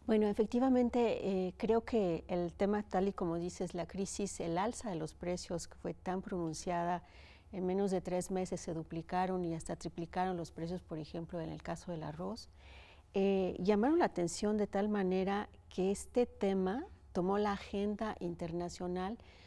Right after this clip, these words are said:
no solamente en los foros especializados, sino también en las Naciones Unidas. Inclusive el Banco Mundial, el Fondo Monetario Internacional empezaron a tener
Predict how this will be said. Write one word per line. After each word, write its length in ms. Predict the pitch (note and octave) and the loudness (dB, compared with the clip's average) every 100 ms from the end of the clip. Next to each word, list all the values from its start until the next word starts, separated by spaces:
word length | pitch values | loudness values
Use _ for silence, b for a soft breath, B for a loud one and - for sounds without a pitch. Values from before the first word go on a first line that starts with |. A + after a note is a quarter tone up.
| B | B
no 100 | G#3 | -4
solamente 500 | B3 G4+ A#3+ B3 B3 | 0 2 4 2 0
en 40 | A3 | -2
los 140 | F3 | -2
foros 280 | - F#3+ G3 | -2 -4 -4
especializados, 920 | F#3 - E3 F3+ E3+ E3 F3+ F3+ A3+ | -8 -8 -6 -4 -4 -4 -4 -2 -4
sino 200 | - F3 | -4 -6
también 360 | E3+ F3 F3+ G3 | -4 -2 -2 -2
en 100 | F#3 | -2
las 120 | D3+ | -2
Naciones 540 | D3+ D#3 F3 E3+ E3 | -4 -4 -6 -6 -6
Unidas. 600 | D3 D#3+ E3+ D3+ - - - - - - - - - - - - b b - | -6 -6 -6 -8 -12 -14 -16 -20 -20 -20 -20 -20 -20 -20 -20 -20 b b -4
Inclusive 400 | A3 A3+ A3+ C4 | 0 2 4 4
el 60 | B3 | 4
Banco 260 | A3+ A#3+ | 2 0
Mundial, 560 | G#3+ F3+ F#3+ G3+ G#3+ A3 | 0 2 2 2 2 2
el 100 | F#3 | 0
Fondo 260 | - G3+ | 0 -2
Monetario 460 | G#3 F3+ F3 F#3+ F#3 | 0 0 -2 -2 -2
Internacional 720 | F#3 F3 E3+ E3 F3 E3+ F3+ | -2 -2 -2 -4 -2 0 0
empezaron 460 | F#3+ E3+ E3 F#3+ F#3 | 0 -2 -4 -2 -2
a 80 | F3+ | -2
tener 280 | F3 F3+ | 0 0